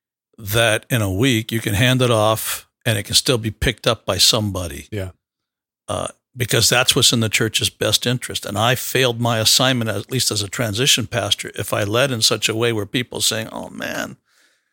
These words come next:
Speaker 2: What are we gonna do now?"
Speaker 1: Uh, uh, not that they would always be saying
Speaker 2: Yeah.
Speaker 1: that. They might be saying,
Speaker 2: Yeah.
Speaker 1: "Let's have a party. The dude is gone."
Speaker 2: <laughs>
Speaker 1: But, but you see what I'm saying?
Speaker 2: Yeah.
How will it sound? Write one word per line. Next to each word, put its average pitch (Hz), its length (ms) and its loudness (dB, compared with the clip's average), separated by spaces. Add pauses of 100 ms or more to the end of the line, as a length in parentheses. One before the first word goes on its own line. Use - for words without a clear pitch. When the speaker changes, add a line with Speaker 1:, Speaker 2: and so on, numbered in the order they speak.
(800)
Speaker 2:
What 175 180 4
are 214 40 4
we 220 80 4
gonna 220 220 4
do 240 160 4
now?" 240 520 4
Speaker 1:
Uh, 117 260 -4
uh, 110 200 -6 (340)
not - 140 -2
that - 140 2
they 131 80 4
would 107 100 4
always 151 220 2
be 220 100 2
saying 139 380 4
Speaker 2:
Yeah. 110 100 2
Speaker 1:
that. - 120 -6
They 127 60 -6
might 123 220 0
be 131 80 -4
saying, 127 240 2
Speaker 2:
Yeah. 151 60 0
Speaker 1:
"Let's 196 160 2
have 190 160 4
a 180 80 2
party. 196 380 0
The 165 120 2
dude 190 300 0
is 160 140 2
gone." 151 640 2
Speaker 2:
<laughs> - 60 -20 (320)
Speaker 1:
But, 151 240 2 (160)
but - 480 0
you 208 80 6
see 202 160 8
what 175 80 6
I'm 151 80 4
saying? 156 400 4
Speaker 2:
Yeah. 120 240 0